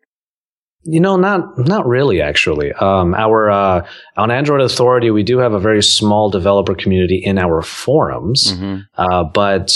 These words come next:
Speaker 1: we're so consumer forward, uh, that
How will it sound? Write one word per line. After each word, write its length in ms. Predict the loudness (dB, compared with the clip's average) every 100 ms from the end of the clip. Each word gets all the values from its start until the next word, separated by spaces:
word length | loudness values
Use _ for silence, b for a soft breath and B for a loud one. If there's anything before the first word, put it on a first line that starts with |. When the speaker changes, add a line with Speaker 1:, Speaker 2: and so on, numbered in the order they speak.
| -2
Speaker 1:
we're 100 | -2
so 220 | 0 -2
consumer 640 | -2 -2 -2 0 0 0 -2
forward, 680 | -2 0 2 2 0 -4 -2
uh, 360 | 0 2 2
that 480 | 2 0 0 -2 -4